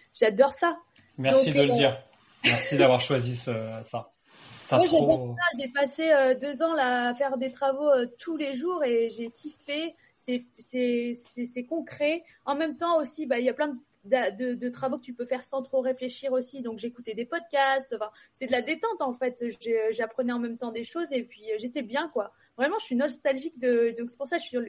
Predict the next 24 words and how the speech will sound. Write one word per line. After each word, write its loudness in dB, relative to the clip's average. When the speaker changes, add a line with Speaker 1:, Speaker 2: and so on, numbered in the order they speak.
Speaker 1:
sur, -
sur -4
les 0
starting -6
blocks -2
là, -4
pour -10
un -4
nouveau 0
projet -2
parce -4
que -6
je -6
sais -4
que 2
je -4
suis -8
bien -2
dans -2
cet -8
environnement, -2
quoi. -16
Speaker 2:
Trop -10
bien. -10